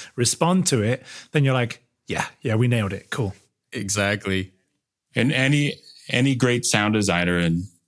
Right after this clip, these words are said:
Speaker 3: Dash included, um, aren't per-, like, you know, and it's hard, and I don't think I could do it as well as Dash and many others, but you work for so long creating the sound, and then the,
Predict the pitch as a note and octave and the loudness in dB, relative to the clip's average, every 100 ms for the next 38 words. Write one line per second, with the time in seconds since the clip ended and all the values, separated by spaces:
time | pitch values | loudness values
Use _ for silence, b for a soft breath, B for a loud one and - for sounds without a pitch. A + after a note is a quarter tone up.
0 | - G#2 G2 G2 - F2 - G2+ F#2 E2+ | -4 -2 0 0 0 -2 0 0 2 0
1 | F2+ _ _ _ _ _ _ - F#2+ F2+ | -4 _ _ _ _ _ _ -8 -4 -2
2 | E2+ E2 - - _ _ _ _ B2 B2 | 0 -2 -4 -8 _ _ _ _ -2 -2
3 | D#3+ - A#2+ A2 F#2 - G#2 F2 F#2+ G#2+ | -2 -4 0 0 0 0 0 0 0 0
4 | G2+ - A2 F#2+ F2 E2+ G2 F#2 F2+ E2+ | 0 -2 -2 0 -2 0 0 0 -2 -2
5 | F2+ F#2 F2 F2 F2 G2 F2+ F2 F2+ F#2 | -2 0 0 0 0 0 0 0 0 -2
6 | E2+ - - F2+ F#2 G2+ F#2 F#2+ F#2+ F#2 | -2 -4 -4 -4 -2 -2 0 0 -2 -2
7 | - - - B B B B - A2+ B2 | -4 -4 -6 B B B B -2 0 2
8 | A2 - G2+ - A#2+ A2 G#2 G#2 F#2+ G2 | 0 0 0 0 0 2 2 0 0 0
9 | F#2+ F#2+ - - F#2+ G2 F#2 F#2 F2+ F#2 | 2 0 0 0 2 2 2 2 2 2
10 | F#2 | 0